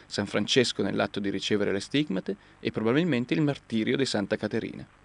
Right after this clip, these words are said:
Sempre al diciassettesimo secolo risale il dipinto raffigurante Sant'Antonio da Padova, conservato nella terza cappella rivolta a sud, mentre nell'Ottocento sono da attribuirsi le effigi di Sant'Agata e Santa Lucia,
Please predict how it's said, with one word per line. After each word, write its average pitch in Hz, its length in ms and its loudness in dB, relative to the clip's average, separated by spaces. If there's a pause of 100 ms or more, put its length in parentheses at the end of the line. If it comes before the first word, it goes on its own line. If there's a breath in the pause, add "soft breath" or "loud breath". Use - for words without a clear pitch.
(580 loud breath)
Sempre 151 320 6
al 110 60 2
diciassettesimo 135 640 0
secolo 151 380 4
risale 117 300 4
il 120 60 0
dipinto 135 400 2
raffigurante 120 580 0
Sant'Antonio 113 640 0
da 117 120 4
Padova, 87 420 -4 (260 loud breath)
conservato 117 500 4
nella 110 180 2
terza 131 320 2
cappella 147 460 2
rivolta 107 380 2
a - 40 -6
sud, 92 420 -6 (160)
mentre 98 260 -6
nell'Ottocento 147 840 -2
sono 110 200 -4
da 98 80 -2
attribuirsi 113 500 0
le 98 120 0
effigi 117 360 0
di 95 80 -2
Sant'Agata 107 680 -2
e - 120 -12
Santa 117 280 0
Lucia, 117 440 -2